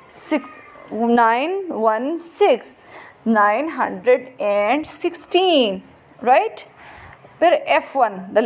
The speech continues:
last one, How many hundreds? One, two, three, four, five, six, seven. Seven hundreds, six one, tens and seven ones. Seven sixty-seven.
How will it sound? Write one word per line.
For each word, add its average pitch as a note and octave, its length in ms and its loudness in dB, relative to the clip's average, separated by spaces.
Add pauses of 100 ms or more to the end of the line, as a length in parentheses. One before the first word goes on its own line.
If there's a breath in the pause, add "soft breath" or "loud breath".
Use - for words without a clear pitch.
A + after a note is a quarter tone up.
last C#4 360 0
one, F#3 180 0 (500 loud breath)
How B3+ 160 2
many E4 320 0
hundreds? F#4+ 600 0 (160)
One, A3 360 -2
two, A#3 300 -2
three, F4 280 0
four, A3+ 320 4
five, A3 340 2
six, A#3+ 240 -4
seven. D4+ 420 2
Seven D#4 400 2
hundreds, C4 600 0 (480 loud breath)
six - 560 -2
one, A3 480 0
tens D4+ 480 -2 (120)
and G#3+ 400 2
seven F4 460 2
ones. E4 400 0 (500 loud breath)
Seven C4+ 760 2 (100)
sixty-seven. D4 1500 0